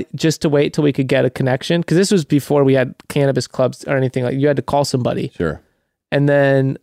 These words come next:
Speaker 1: like, getting your club card just wasn't as easy. It was a little bit more of an ordeal. And then, uh, yeah, when we left, we were like, "Wow, we already sacked the day."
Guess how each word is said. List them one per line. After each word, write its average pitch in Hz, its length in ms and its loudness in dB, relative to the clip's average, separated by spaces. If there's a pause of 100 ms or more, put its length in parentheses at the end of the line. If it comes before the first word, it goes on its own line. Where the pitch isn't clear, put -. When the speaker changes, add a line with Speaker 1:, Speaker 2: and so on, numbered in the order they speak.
Speaker 1:
like, 139 120 0
getting 160 200 2
your 139 80 2
club 151 240 -2
card 131 180 2
just 123 140 -2
wasn't 127 260 2
as 120 100 -2
easy. 131 220 2
It 123 40 4
was 123 120 0
a 127 40 2
little 127 120 2
bit 135 140 0
more 127 160 0
of 120 80 -2
an 123 60 -2
ordeal. 123 520 -2 (340)
And 147 240 0
then, 143 420 2
uh, 139 440 0 (640)
yeah, 160 160 0
when 147 140 4
we 143 140 4
left, 151 360 2
we 151 80 4
were 143 120 4
like, 135 180 2
"Wow, 143 160 2
we 139 120 4
already 151 220 4
sacked 143 440 -2
the 147 80 0
day." 127 420 2